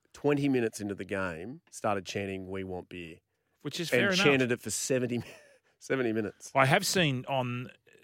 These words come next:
Speaker 2: social media a guy smuggled in a hid flask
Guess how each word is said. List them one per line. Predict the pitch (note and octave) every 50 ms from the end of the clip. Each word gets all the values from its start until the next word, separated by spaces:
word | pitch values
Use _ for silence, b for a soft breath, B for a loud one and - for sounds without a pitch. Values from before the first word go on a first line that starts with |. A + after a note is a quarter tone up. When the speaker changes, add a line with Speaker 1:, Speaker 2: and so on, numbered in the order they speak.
| _ _ _
Speaker 2:
social | - - - C3+ B2+ A#2 - B2+
media | A#2 A#2 B2 B2 B2 B2 A2+ G#2+ A2 F#2+
a | - A#2
guy | - - B2 A#2 A2+ A2+ A2+ A2 A2
smuggled | - - - - B2+ B2 A#2 A2+ A2 A2
in | A2 G#2+ G2+
a | G2+ G#2
hid | - - - C3 C3 -
flask | - - A#2 G#2+ G2+ F#2+ - - - -